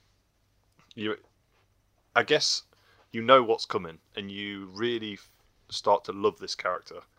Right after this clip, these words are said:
And obviously it's based on a true story, and it's just such a brilliant film, and Ryan Coogler is obviously a director that's done very well this decade. Um, but, uh, Fruitvale Station is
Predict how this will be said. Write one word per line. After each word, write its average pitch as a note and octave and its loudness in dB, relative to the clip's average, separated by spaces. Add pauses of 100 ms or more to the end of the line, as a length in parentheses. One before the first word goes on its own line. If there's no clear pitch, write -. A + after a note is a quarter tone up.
(580)
And G#2 2
obviously G2 -2
it's F2 -10
based A2+ 0
on G2 -10
a - -14
true G2 -10
story, G2 -2
and G#2 -6
it's G2+ -10
just - -8
such - -8
a F#2 -8 (160)
brilliant F#2+ -4
film, F2 -14
and F2 -18 (160)
Ryan G#2+ 2
Coogler F2+ -8
is - -10 (240)
obviously F#2 -10
a - -20
director F#2 -6
that's - -10
done F2+ -12
very F2+ 0
well F2 -12
this - -12 (120)
decade. F2+ -10 (720)
Um, F2 0 (500)
but, F#2 0 (320)
uh, F2+ -8
Fruitvale G2 -4
Station F2 -10
is - -16